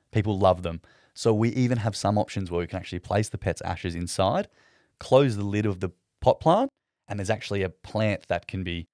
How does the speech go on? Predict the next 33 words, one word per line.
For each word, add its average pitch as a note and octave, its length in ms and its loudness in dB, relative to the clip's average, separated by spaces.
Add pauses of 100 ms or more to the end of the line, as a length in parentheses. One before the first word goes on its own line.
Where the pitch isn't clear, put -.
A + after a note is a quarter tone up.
(280)
planted F#2+ 380 0
into F2+ 180 -8
the E2+ 120 -10
top, - 300 0 (1080)
preferably A#2+ 480 2
a D#2+ 60 0
succulent, - 640 -4
something G#2+ 320 0
with F#2 160 -6
low, G2 420 2 (260)
that A2 80 0
doesn't A2 160 0
need G#2 120 2
a E2+ 60 2
whole G#2 260 2
lot F2+ 100 0
of F2+ 80 -2
watering. E3+ 420 2 (480)
And G#2+ 140 0
that G#2 140 0
way F#2 160 2
your F#2+ 180 -2
pet's - 360 -8
in, F2+ 240 -6 (460)
in F#2 320 -4
something G2 260 0
similar G#2 320 0
to, G#2 340 2 (360)
you G#2+ 100 -2
know, G#2+ 100 4
a G#2 60 2
pot - 280 4
plant. F2 280 -2